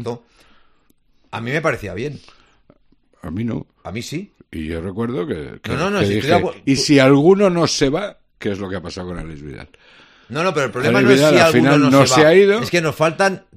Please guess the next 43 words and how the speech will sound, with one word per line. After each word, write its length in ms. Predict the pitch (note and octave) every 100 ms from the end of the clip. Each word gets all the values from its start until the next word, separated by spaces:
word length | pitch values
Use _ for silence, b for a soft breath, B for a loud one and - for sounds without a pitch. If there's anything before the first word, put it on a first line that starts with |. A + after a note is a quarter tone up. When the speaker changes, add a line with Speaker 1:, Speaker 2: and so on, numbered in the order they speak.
| _
Speaker 1:
tres 260 | - D#3 E3+
jugadores. 500 | - C3+ A2 A#2 A#2+
Speaker 2:
Claro, 140 | F3+ D3
y 20 |
podían 360 | A2 A#2 D3
haber 200 | D3+ A#2+
trabajado 480 | G2 G#2 F#2 - G2
con 160 | F#2 F2
el 80 | F2
equipo. 420 | F#2 D#3+ G3 G3
Speaker 1:
Al 120 | - A#2+
margen 280 | E3 E3+
de 80 | D3
que 100 | B2+
nos 120 | A2+ G#2
faltan 240 | C#3 D#3+
tres 140 | D3+
jugadores, 760 | D3 C#3 C#3+ D#3+ D#3+ F#3+ - _ _ _ _ _ _ _
el 160 | A2 G2+
tema 240 | A2 A2+
Pedrosa 640 | B2 A#2+ C3 - F3 F#3+ _ _ _ _ -
Speaker 2:
Bueno, 320 | E2+ E2 D2
ese 280 | E2+ - D#2
apareció 600 | C#2+ D#2 D2 - G2 - _
con 160 | - D2+
Speaker 1:
Claro, 240 | G#2 B2
Speaker 2:
la, 60 | C3+
Speaker 1:
no, 120 | C#3
no, 80 | D3
Speaker 2:
con 80 | E3
Speaker 1:
no, 100 | E3
Speaker 2:
la, 60 | D#3+
Speaker 1:
no. 160 | E3
Speaker 2:
con 220 | B2+ E2+ D#2
la 80 | D2
operación, 880 | D2 C#2+ - G2+ A2+ A#2+ B2 - - -
que 160 | C2+ C#2
ese 180 | D#2 E2+
es 120 | -
otro 220 | D#2+ D#2+
tema 320 | C#2+ D#2+ D#2
que 80 | D2
también 720 | C#2+ D2 D#2+ D#2+ C#2+ C2 -